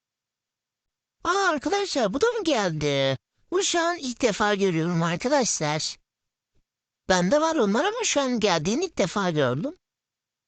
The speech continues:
Böyle arkadaşlar. Şimdi hadi gelin dünyamızı gezelim. Şimdi arkadaşlar böyle orta böyle.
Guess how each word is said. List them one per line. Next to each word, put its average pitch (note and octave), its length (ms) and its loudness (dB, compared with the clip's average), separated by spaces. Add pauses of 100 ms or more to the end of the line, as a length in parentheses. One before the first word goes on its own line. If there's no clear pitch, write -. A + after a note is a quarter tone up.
(1300)
Böyle D#4 260 2
arkadaşlar. E3+ 640 0
Şimdi E4+ 340 -2
hadi C#4+ 240 0
gelin C#4 480 -2
dünyamızı C3 520 0
gezelim. C3+ 680 -2 (960)
Şimdi D#4 180 -2
arkadaşlar D4 640 0
böyle A3+ 260 2
orta F#3 440 -2
böyle. D#3 440 0